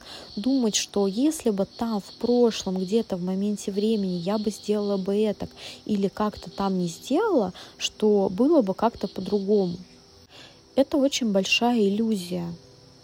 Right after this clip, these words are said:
А, и это иллюзия, которая не помогает, потому что каждый раз зацикливает на одних и тех же ментальных, а, ловушках,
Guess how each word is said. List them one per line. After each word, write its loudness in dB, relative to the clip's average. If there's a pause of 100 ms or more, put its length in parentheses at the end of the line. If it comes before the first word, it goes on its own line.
(640)
А, 2
и 2
это 4
иллюзия, 2
которая 0
не 2
помогает, -2
потому -4
что -6
каждый -2
раз 0
зацикливает 0
на -2
одних -2
и -6
тех 0
же -2
ментальных, -2 (360)
а, -4
ловушках, -2